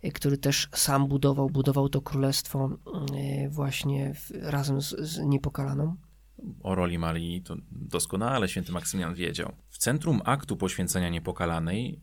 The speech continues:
Speaker 2: Maksymilian postanowi-, postawił troskę o rozszerzenie królestwa Najświętszego Serca Jezusowego, ale chciał,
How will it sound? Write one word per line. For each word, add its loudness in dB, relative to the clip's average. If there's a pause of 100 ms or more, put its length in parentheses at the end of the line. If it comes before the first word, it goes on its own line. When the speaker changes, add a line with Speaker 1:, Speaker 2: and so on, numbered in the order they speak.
Speaker 2:
Maksymilian -2
postanowi-, -2 (400)
postawił 0
troskę 2
o 0
rozszerzenie 0
królestwa -2
Najświętszego -4
Serca 2
Jezusowego, -2 (580)
ale 0
chciał, 2